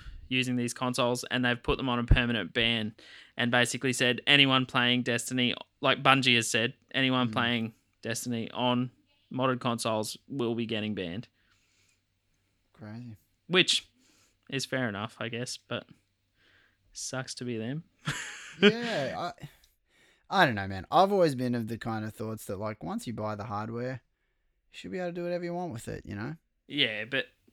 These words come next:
Speaker 1: if you're not plagiarizing the games
Speaker 2: Well,
Speaker 1: and
Speaker 2: yeah,
Speaker 1: copying
Speaker 2: uh,
Speaker 1: the games.
Speaker 2: but I mean, like, you would think,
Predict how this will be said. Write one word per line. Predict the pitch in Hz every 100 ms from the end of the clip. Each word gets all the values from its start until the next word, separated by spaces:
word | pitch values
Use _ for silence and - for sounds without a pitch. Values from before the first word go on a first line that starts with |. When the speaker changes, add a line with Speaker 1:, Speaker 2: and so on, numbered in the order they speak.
| _ -
Speaker 1:
if | 147
you're | 180
not | 175 113 - _ _ -
plagiarizing | - 120 123 131 117 120 120 110
the | 110
games | 107 120 202 233 - _ _ _ _ _ _ _
Speaker 2:
Well, | 240 277
Speaker 1:
and | 285
Speaker 2:
yeah, | 139 104
Speaker 1:
copying | 127 127 135
Speaker 2:
uh, | 131
Speaker 1:
the | 101
games. | - 175 160
Speaker 2:
but |
I | 147
mean, | 143 139
like, | 131 123 117 -
you | 131
would | 123
think, | - 160 110